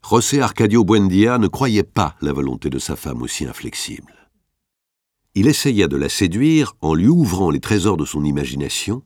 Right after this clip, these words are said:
en lui promettant un monde extraordinaire où il suffisait de verser sur le sol des liquides magiques pour que les plantes donnassent des fruits à volonté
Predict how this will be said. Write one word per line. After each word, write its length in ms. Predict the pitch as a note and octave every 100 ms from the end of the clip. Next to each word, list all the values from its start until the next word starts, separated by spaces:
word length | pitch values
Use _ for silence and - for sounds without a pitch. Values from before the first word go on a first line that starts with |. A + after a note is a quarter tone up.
| _ _ _ _ _ _ -
en 140 | A2+
lui 140 | C#3+ D#3+
promettant 520 | - D#3 D3+ - D3
un 120 | A#2+ B2
monde 280 | C3+ B2+ -
extraordinaire 1160 | C#3+ C#3+ - - B2+ B2+ A2 A#2 A#2 B2+ B2 G2
où 120 | A2
il 120 | G#2
suffisait 480 | - A2+ - F#2+ A#2+
de 60 |
verser 360 | F#2+ G2+ - A2
sur 180 | - F#2+
le 80 | F2+
sol 360 | - G#2 G#2
des 100 | F#2
liquides 340 | F2 D2+ F2+ D2
magiques 520 | E2 D#2 G#2 - - - - _
pour 140 | - -
que 80 |
les 120 | G#2+ G2+
plantes 360 | G#2 G#2+ -
donnassent 380 | D#2 G2 F#2+ D#2
des 100 | F2
fruits 260 | - - F2+
à 60 |
volonté 600 | E2 E2+ E2+ - C2+ C2